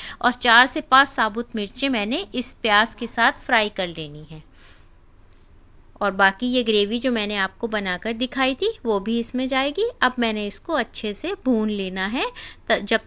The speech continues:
तक कि इसका ऑयल सरफेस पर ना आ जाए और इसमें से एक भुनी हुई खुशबू ना आने लगे, तब तक मैं इसको भूनूंगी। तो देखिए ये हमारा मसाला अच्छे से भुन गया है, प्याज भी इसमें गल चुकी है।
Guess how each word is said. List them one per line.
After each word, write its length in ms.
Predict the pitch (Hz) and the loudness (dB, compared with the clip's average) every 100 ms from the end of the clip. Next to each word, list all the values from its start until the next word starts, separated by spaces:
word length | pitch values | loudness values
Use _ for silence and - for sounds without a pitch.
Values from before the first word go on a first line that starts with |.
| 262 | -2
तक 160 | 277 - | -2 0
कि 160 | 269 | 0
इसका 300 | 240 - 226 131 | 2 2 2 0
ऑयल 260 | 202 214 | 0 0
सरफेस 500 | 214 214 196 190 196 | -2 -4 -4 -4 -2
पर 200 | - 233 | -2 -4
ना 220 | 233 233 240 | -2 0 0
आ 40 | |
जाए 280 | 247 311 349 | -2 -2 -2
और 200 | - 226 | -2 -4
इसमें 340 | 220 - 233 226 | -2 -4 -4 -2
से 160 | 240 | -2
एक 200 | 226 226 | -2 -4
भुनी 240 | 196 202 208 | -2 -2 -4
हुई 240 | 202 285 311 | -4 -4 -2
खुशबू 420 | 226 190 175 226 | -2 -2 -2 -4
ना 160 | 220 185 | -2 -2
आने 260 | 175 175 | -4 -6
लगे, 260 | 190 226 381 233 | -6 -4 -4 -6
तब 80 | - | -6
तक 180 | 214 - | -6 -6
मैं 120 | 196 | -8
इसको 260 | 180 - 254 | -8 -6 -6
भूनूंगी। 500 | 233 220 226 285 466 - - - - - - - - - - - _ - - - - - - - | -4 -4 -2 -2 -4 -6 -20 -20 -20 -20 -20 -20 -20 -20 -20 -20 _ -20 -20 -20 -20 -20 -14 -8
तो 80 | |
देखिए 480 | 190 190 185 269 453 - 233 | -2 -2 0 -4 -4 -6 -6
ये 80 | |
हमारा 340 | 220 196 185 196 | -4 -2 -2 -2
मसाला 460 | 196 - 190 214 403 - - - - | -6 -6 -4 -4 -6 -10 -20 -16 -12
अच्छे 260 | - 202 | -8 -4
से 140 | 196 202 | -4 -4
भुन 280 | 196 196 196 | -6 -4 -2
गया 200 | 202 202 | 0 0
है, 220 | 220 262 | 0 -4
प्याज 420 | 302 214 190 185 - | -2 0 0 0 -6
भी 80 | 208 | -6
इसमें 300 | - 214 196 | -6 -6 -4
गल 140 | 185 180 | -4 -4
चुकी 380 | 196 190 214 | -8 -8 -8
है। 160 | 220 359 | -2 -2